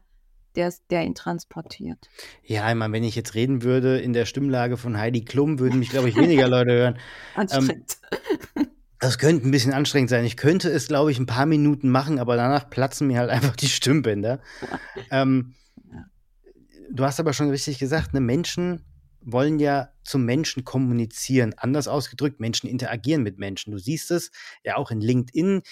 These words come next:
Speaker 2: Ihr seid ja unsere Kommunikationsagentur, unsere Content-Agentur. Ähm,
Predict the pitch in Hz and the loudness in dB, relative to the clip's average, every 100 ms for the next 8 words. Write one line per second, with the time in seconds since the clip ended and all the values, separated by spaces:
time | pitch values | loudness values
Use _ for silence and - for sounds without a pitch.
0 | - - 131 131 139 147 127 127 120 127 | -12 -4 0 0 0 -2 -2 -2 -2 -2
1 | 127 - _ - 147 131 123 117 107 110 | -4 -8 _ -4 0 2 2 0 -2 -4
2 | 120 123 - 131 123 123 202 233 113 113 | -4 -4 -2 0 0 2 2 2 0 -4
3 | - 113 101 117 131 127 151 147 - 165 | -2 -2 -2 -4 -4 -6 -4 -6 -4 -2
4 | 233 262 - - - - - 123 120 120 | -2 -4 -14 -20 -20 -20 -10 -4 -2 -4